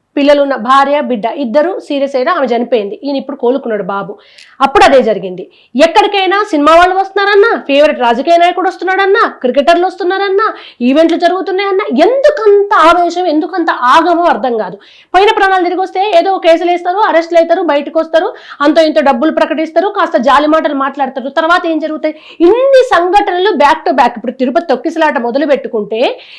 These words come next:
ఎన్ని దేవాలయాల్లో తొక్కిసలాటలు జరుగుతున్నాయి, ఎన్ని సినిమా ఈవెంట్లలో తొక్కిసలాటలు జరుగుతున్నాయి, ఎన్ని బయట ఈవెంట్లో తొక్కిసలాటలు జరుగుతున్నాయి, రాజకీయ నాయకుల ఈవెంట్లలో తొక్కిసలాటలు జరుగుతున్నాయి.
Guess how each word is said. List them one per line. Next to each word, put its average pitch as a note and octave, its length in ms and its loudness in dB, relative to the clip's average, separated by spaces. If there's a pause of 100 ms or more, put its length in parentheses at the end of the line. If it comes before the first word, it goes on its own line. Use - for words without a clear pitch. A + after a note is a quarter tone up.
(200)
ఎన్ని G#4 300 4
దేవాలయాల్లో E4 640 4
తొక్కిసలాటలు D4 580 0
జరుగుతున్నాయి, B3+ 480 0
ఎన్ని D#4 180 2
సినిమా F#4 320 2
ఈవెంట్లలో D#4+ 440 0
తొక్కిసలాటలు C4+ 540 -2
జరుగుతున్నాయి, A#3+ 540 -2
ఎన్ని D4+ 200 2
బయట E4 320 0
ఈవెంట్లో F#4 340 0
తొక్కిసలాటలు D4 600 -4
జరుగుతున్నాయి, B3+ 440 -2
రాజకీయ D4+ 420 -2
నాయకుల F#4 300 -4
ఈవెంట్లలో D4 420 -2
తొక్కిసలాటలు C4 600 -4
జరుగుతున్నాయి. A#3+ 600 -6